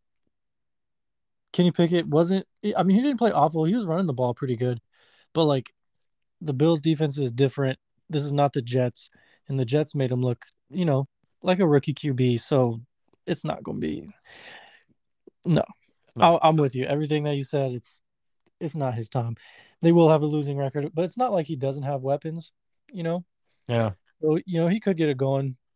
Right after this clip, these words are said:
Speaker 1: And the Steelers' offense has been bad, uh, like, really bad.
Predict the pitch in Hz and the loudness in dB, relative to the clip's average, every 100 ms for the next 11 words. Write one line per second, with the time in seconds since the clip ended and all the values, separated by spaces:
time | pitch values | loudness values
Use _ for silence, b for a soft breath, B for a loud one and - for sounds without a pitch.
0 | - 165 151 - 233 151 139 131 127 123 | -14 -8 -8 -2 0 2 2 2 -4 -6
1 | 117 123 - - - _ _ _ - 180 | -4 -6 -8 -10 -12 _ _ _ -10 -10
2 | - 147 131 127 120 113 - - | -4 -2 0 0 -2 -6 -12 -14